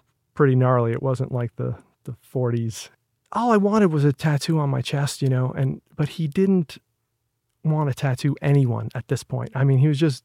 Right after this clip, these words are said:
people would come in and ask for something. He would stare at them with these, like, red-rimmed eyes and just ignore them until they, like, walked out. And so he put me off and put me off, and then finally I was like, "Oh,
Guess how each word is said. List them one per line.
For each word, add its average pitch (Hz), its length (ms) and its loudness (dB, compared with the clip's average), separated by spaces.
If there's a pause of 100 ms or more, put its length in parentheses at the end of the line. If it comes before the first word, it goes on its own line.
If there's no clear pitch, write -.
(120)
people 170 260 -2
would 147 120 0
come 156 240 2
in 147 80 4
and 127 100 4
ask 135 220 2
for 139 60 0
something. 127 280 -2
He 120 60 2
would 123 160 0
stare 147 520 2
at 131 120 -4
them 123 160 0
with 135 140 -4
these, 135 180 -6
like, 131 160 -6
red-rimmed 131 720 4
eyes 120 380 0
and 123 100 -4
just 131 180 -4
ignore 127 460 2
them 117 260 -2 (120)
until 123 300 -2
they, 123 120 0
like, 117 220 -2
walked 123 300 -2
out. 120 240 -2 (720)
And 156 100 0
so 165 120 2
he 165 80 4
put 226 160 0
me 175 120 2
off 165 460 0
and 135 100 -4
put - 160 -10
me 156 140 2
off, 143 240 0
and 139 100 4
then 139 80 2
finally 139 180 0
I - 20 2
was 131 100 -2
like, 147 80 0
"Oh, 160 400 2